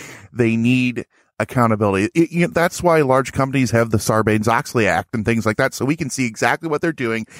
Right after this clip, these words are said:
monetarily. And you would hope that if something is a technology company or whatever you wanna call it, an entertainment company that dabbles in technology, uh, it's definitely not a, a U F O research company, which I think a lot of people, <laughs> uh, put their money into it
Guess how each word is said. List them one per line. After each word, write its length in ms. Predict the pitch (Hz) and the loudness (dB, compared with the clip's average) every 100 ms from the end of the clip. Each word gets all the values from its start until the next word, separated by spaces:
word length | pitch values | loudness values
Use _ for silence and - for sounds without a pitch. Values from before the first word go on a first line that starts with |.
| - - - - | -20 -20 -12 -2
monetarily. 640 | 135 123 110 139 139 120 | 0 0 2 2 4 4
And 100 | 113 | 2
you 60 | 117 | 2
would 120 | 117 | 2
hope 320 | 101 180 208 - | 0 0 0 0
that 120 | 135 | 0
if 160 | 113 - | 2 0
something 440 | - 135 123 123 | -2 0 0 0
is 500 | 117 110 113 110 107 - | 2 2 4 2 0 -2
a 400 | 110 110 104 104 - - - - | 0 2 2 0 -2 -14 -16 -4
technology 600 | 131 120 113 113 101 104 | -2 2 2 2 2 0
company 440 | 113 104 98 101 | 0 0 0 0
or 180 | 98 101 | 2 4
whatever 340 | 113 123 113 | 2 2 0
you 80 | 107 | 0
wanna 160 | 101 101 | 0 2
call 240 | 98 82 | 0 2
it, 100 | 90 | -2
an 140 | 98 | -2
entertainment 520 | 113 123 110 117 110 - | -4 -4 -4 -4 -2 -2
company 280 | 110 104 | 0 0
that 160 | 95 78 | 0 0
dabbles 320 | 101 110 107 | 2 2 0
in 80 | 101 | -2
technology, 680 | 104 104 - 98 202 - 190 - - - - | -4 -4 -6 -8 -8 -6 -6 -6 -16 -18 -2
uh, 280 | 110 110 107 | 2 2 2
it's 220 | 113 - | -2 0
definitely 340 | 139 - 139 | -2 0 -2
not 300 | 131 127 127 - | 2 2 2 0
a, 420 | 117 117 120 113 _ | 0 2 2 -2 _
a 180 | - - | -6 -6
U 180 | 135 147 | 2 2
F 100 | 139 | 4
O 60 | 147 | 2
research 480 | 143 123 123 - | 2 2 0 0
company, 280 | - 117 117 | -2 0 2
which 200 | 110 107 | 0 0
I 80 | 107 | -2
think 160 | 117 110 | -2 0
a 20 | |
lot 160 | 110 | 2
of 80 | 113 | 2
people, 240 | 120 113 113 - | 0 0 -2 -2
<laughs> 100 | - | 0
uh, 100 | 110 | 2
put 200 | - 117 | 2 2
their 100 | 117 | 2
money 260 | 113 120 113 | 2 0 0
into 300 | 107 120 | 0 2
it 120 | 113 | 2